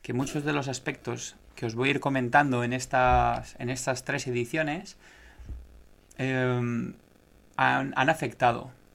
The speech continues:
a todos esos problemas. Solemos no enfrentarnos a los problemas de la manera correcta y todo es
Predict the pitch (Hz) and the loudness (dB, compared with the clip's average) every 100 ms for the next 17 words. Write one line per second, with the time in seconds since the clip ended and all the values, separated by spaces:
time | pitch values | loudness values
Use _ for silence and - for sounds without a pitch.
0 | - - - 131 127 135 123 127 139 - | -20 -12 -4 -4 -4 -4 -4 -6 -8 -4
1 | 113 113 117 - - - - - - - | -2 -2 -4 -10 -18 -20 -20 -20 -20 -20
2 | - - _ _ - - _ _ - 143 | -20 -20 _ _ -20 -20 _ _ -4 2
3 | 139 165 196 208 202 - - 139 165 175 | 4 6 6 4 2 -2 -2 4 6 6
4 | 175 156 143 156 160 147 135 - 123 143 | 4 6 6 6 2 -2 -4 -2 -2 0
5 | 139 131 120 117 139 135 123 175 175 127 | 0 2 2 2 2 0 0 -2 0 -4
6 | 123 - - - - - 135 123 - 190 | -4 -18 -20 -20 -20 -14 -14 -10 4 4
7 | 214 226 208 202 220 - | 6 2 0 -2 -4 -6